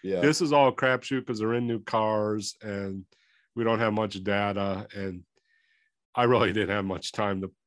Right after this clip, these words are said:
Speaker 2: not that I would have made different picks. I don't know. There's, there's, like, ten, to me, ten solid choices for the top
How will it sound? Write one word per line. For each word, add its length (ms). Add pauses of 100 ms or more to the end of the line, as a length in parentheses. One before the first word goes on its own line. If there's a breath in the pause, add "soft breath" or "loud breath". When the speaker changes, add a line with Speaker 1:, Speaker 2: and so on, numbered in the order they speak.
(440)
Speaker 2:
not 280
that 120
I 40
would 140
have 80
made 200
different 320
picks. 320
I 140
don't 120
know. 140
There's, 300 (580)
there's, 280
like, 180
ten, 320
to 100
me, 160
ten 260
solid 380
choices 480
for 160
the 80
top 280